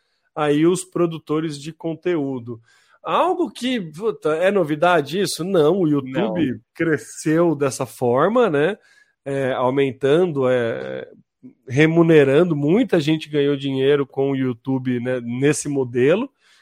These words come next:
Speaker 1: e agora a Meta tá indo pro mesmo caminho, porque, na verdade, eles, né,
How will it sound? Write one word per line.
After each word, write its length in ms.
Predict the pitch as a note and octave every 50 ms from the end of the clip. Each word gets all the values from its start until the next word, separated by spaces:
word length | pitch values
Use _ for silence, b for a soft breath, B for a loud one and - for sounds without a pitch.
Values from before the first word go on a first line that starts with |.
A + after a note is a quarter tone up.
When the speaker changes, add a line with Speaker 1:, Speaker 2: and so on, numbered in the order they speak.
| _ _ _
Speaker 1:
e 140 | D#3+ D#3 G3
agora 440 | A#3 A#3+ G#3+ E3+ D3+ D3+ E3 G3+ A#3
a 40 |
Meta 400 | A#3 G3+ F3 D#3+ D#3+ D#3 - G3+
tá 280 | G3 - - F3+ F#3 G3
indo 200 | F3+ F3 F3+ G3
pro 140 | F3 G#3 G#3+
mesmo 280 | F#3 D#3+ D#3 D3+ D#3
caminho, 640 | - - A3 A3 G3+ F3+ F3+ G#3 B3 C4+ C4+ G#3+ D#3 B B B B B B _ _
porque, 380 | - A#3+ C4 G#3 - - C#4+ C#4
na 160 | C4 C#4 C#4+
verdade, 800 | C4+ D4 C4 F#3 C#3+ D3+ D#3 F3+ A3+ B3+ A#3+ G3 D#3 C#3 D3 D#3
eles, 580 | E3 F3+ G3 A3 A#3 B3 B3+ B3+ B3 A#3+ A3 G3
né, 640 | G3 F#3+ F#3+ G3 A3 A#3 A3 G#3 F3+ D#3+ D#3 D3